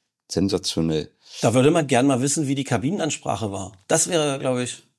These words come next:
Speaker 1: Also da würde ich gern, Mois, ich bin ja immer so derjenige, der dann hinterfragt, wie sowas passieren kann.
Speaker 2: Ja.
Speaker 1: Also,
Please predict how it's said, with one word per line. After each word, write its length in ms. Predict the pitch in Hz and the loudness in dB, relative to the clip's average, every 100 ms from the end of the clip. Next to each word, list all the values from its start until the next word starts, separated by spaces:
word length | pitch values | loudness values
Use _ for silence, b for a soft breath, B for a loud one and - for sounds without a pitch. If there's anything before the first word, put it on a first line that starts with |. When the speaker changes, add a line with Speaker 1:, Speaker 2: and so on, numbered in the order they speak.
| _ - | _ 0
Speaker 1:
Also 160 | 90 | 2
da 160 | 90 95 | 4 4
würde 140 | 139 113 | 4 4
ich 160 | 120 | 4
gern, 280 | - 123 80 | 4 4 6
Mois, 220 | 92 117 | 4 4
ich 160 | - - | 2 0
bin 100 | 90 | 2
ja 100 | 90 | 4
immer 240 | - 92 | 4 2
so 120 | 82 80 | 2 2
derjenige, 460 | 78 87 101 92 | 0 2 4 4
der 120 | 78 | 2
dann 140 | 85 85 | 2 2
hinterfragt, 580 | 87 - - 80 101 - | 2 0 0 -2 0 2
wie 120 | 98 | 4
sowas 300 | 101 98 - | 4 2 0
passieren 380 | - - 107 110 | 0 0 0 2
kann. 300 | 135 165 - 135 | 0 -2 0 4
Speaker 2:
Ja. 340 | 120 120 151 _ _ | 4 2 -6 _ _
Speaker 1:
Also, 240 | - - | -4 -4